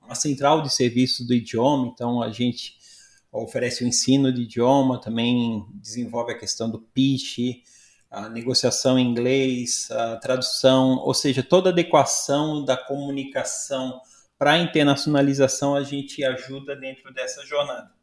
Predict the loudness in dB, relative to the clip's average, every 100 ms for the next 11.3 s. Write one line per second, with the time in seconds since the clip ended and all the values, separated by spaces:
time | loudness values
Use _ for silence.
0 | _ _ -4 0 0 0 -4 -6 -6 -4
1 | 0 2 4 2 0 -4 -6 -2 0 2
2 | 0 -6 -10 -10 -4 -2 -2 -4 -6 -2
3 | 0 0 2 2 2 2 0 -2 -6 -2
4 | 0 2 2 0 0 0 -2 -2 0 2
5 | 2 0 -2 -2 -4 -6 -2 0 2 2
6 | 0 -2 -2 -2 -2 -2 -2 0 -2 -4
7 | -10 -14 0 2 2 0 -4 -4 -6 -6
8 | 0 2 2 2 2 0 2 2 2 2
9 | 0 -4 -2 -2 -2 -6 0 0 0 -2
10 | -4 0 2 2 2 2 4 4 4 4
11 | 2 2